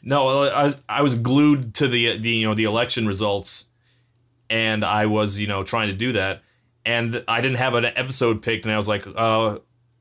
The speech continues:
I, I was actually listening to Kool and the Gang Celebration because I was in a good mood, and I was like, "You know what? That's gonna be our next episode." I've had this one in my back pocket for a while, All Night Long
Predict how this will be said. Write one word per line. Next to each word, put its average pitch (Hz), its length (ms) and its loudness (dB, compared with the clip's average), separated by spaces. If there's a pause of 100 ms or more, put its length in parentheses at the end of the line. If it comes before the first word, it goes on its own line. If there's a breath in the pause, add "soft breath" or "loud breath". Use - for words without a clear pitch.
I, 127 260 -2
I 131 100 0
was 143 220 4
actually 123 380 2
listening 123 300 0
to 117 80 0
Kool 127 220 0
and 117 80 2
the 107 40 0
Gang 107 220 0
Celebration 104 920 0 (680)
because 120 260 0
I 120 80 4
was 113 120 2
in 120 60 2
a 113 60 2
good 120 220 2
mood, 123 300 4
and 110 60 2
I - 20 4
was 110 100 2
like, 113 200 0
"You 180 120 0
know 196 60 4
what? 190 100 2
That's 185 160 2
gonna 147 140 2
be 127 120 2
our 110 80 2
next 104 240 -2
episode." 92 480 -2 (140)
I've 135 120 -2
had 139 160 2
this 127 160 0
one 139 100 0
in 120 40 0
my 117 80 2
back 117 260 0
pocket 117 260 2
for 120 100 0
a 113 60 4
while, 113 440 2
All 143 220 2
Night 135 220 2
Long 113 400 2